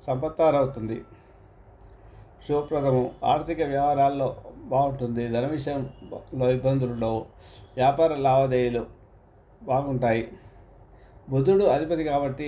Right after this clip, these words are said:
ఏ పని చేసినా అంతా వ్యాపార పరంగా, ధనపరంగా బాగుంటుంది. కమ్యూనికేషన్ పరంగా కూడా ఉంది, వార్తాపత్రికలకు సంబంధించిన విషయంలో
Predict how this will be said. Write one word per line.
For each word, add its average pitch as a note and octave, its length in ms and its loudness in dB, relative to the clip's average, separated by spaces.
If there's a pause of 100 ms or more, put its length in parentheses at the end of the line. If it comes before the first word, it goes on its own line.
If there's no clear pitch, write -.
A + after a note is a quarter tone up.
(120)
ఏ C3+ 140 0
పని E3+ 160 -2
చేసినా F3 240 -2 (260)
అంతా C3+ 220 0 (180)
వ్యాపార C3+ 320 0 (300)
పరంగా, B2 340 -2 (100)
ధనపరంగా A#2+ 560 -2 (240)
బాగుంటుంది. A#2 480 -2
కమ్యూనికేషన్ C#3+ 640 -4
పరంగా B2+ 320 -2
కూడా B2 220 0
ఉంది, A#2 180 -4
వార్తాపత్రికలకు B2 800 -2
సంబంధించిన A#2+ 460 -6
విషయంలో A#2 360 -4